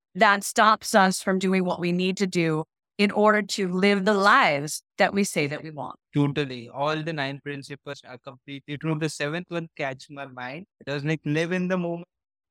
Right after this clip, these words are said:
Speaker 2: Be happy while you can, because you never know. And this might be the moment you would cherish later, but we forgot to be happy in that." So, I don't know. All this, yeah.
Speaker 1: And really, it's just a choice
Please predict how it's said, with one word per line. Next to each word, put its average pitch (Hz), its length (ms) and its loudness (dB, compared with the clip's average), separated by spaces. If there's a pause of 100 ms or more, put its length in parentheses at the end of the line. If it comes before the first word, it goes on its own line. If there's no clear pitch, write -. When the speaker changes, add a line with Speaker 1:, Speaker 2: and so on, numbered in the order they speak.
(160)
Speaker 2:
Be 165 180 -2
happy 165 340 4
while 160 200 0
you 160 160 -2
can, 147 480 -6
because 139 640 -2
you 143 200 -10
never 135 320 -10
know. 143 420 -10 (100)
And 143 380 -4 (280)
this 165 240 -2
might 170 240 -2
be 165 100 -2
the 165 120 0
moment 160 340 -2
you 151 100 0
would 151 180 -6
cherish 147 420 0
later, 147 460 -6
but 139 140 -10 (160)
we 147 100 -14 (120)
forgot 160 360 -4
to 160 60 -6
be 151 100 -4
happy 143 340 0
in 143 100 -10
that." 127 180 -6 (560)
So, 127 440 -14
I 120 160 -12
don't 139 160 -12
know. 156 140 -14 (300)
All 139 200 4
this, 160 340 -2
yeah. 147 200 0 (380)
Speaker 1:
And 233 220 6
really, 226 440 6
it's 208 180 2
just 233 300 2
a 190 40 0
choice 185 580 0